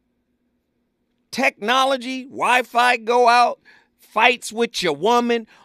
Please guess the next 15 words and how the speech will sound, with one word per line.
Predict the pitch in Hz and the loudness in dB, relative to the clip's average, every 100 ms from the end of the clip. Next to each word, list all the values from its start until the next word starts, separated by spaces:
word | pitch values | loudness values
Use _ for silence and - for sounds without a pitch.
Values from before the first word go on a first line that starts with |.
| _ - | _ 2
all, | 285 302 - | 4 4 0
just | 220 196 196 220 - | -10 -8 -6 -4 4
arguments | 262 311 294 247 262 | 6 6 4 0 4
out | 208 175 | 2 2
of | |
nowhere. | 180 143 127 | -4 -4 -4
Y'all | 214 320 | -4 -4
be | 240 | -6
cool. | 190 262 196 | -12 -12 -12
Y'all | 131 196 214 | -12 -12 -12
be | 170 | -14
talking | - 165 165 156 | -8 -8 -8 -12
about | 156 156 - | -10 -10 -10
corn | 127 101 82 | -12 -12 -12
pops. | - 71 - _ - | -16 -18 -20 _ -20